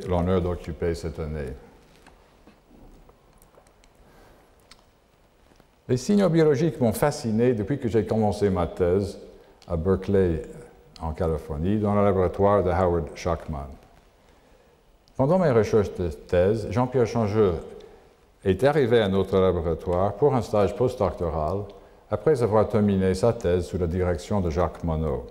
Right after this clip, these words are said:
Dans ses bagages, il transportait le manuscrit d'une théorie de la transduction du signal, appelée par la suite modèle Monod-Wyman-Changeux ou simplement modèle M W C.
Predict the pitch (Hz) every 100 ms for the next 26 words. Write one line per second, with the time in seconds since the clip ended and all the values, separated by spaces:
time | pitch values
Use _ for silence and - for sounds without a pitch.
0 | - - _ _ _ _ _ _ _ _
1 | - - _ - 135 147 147 131 113 143
2 | 175 165 127 - 139 - - 98 - 123
3 | 101 98 120 127 107 - - 127 90 76
4 | - 90 95 95 123 120 127 131 87 87
5 | 85 - 87 - 78 - 92 80 76 -
6 | 82 80 85 110 147 - - - - _
7 | 101 - 113 95 98 92 87 - 98 82
8 | - - - 87 95 95 92 85 78 73
9 | - - _ _ - 90 98 95 92 87
10 | 92 92 87 80 - 85 78 101 127 92
11 | 87 82 78 - - - - 107 92 98
12 | 101 95 87 80 90 87 80 117 107 90
13 | 92 82 85 82 78 - 87 113 123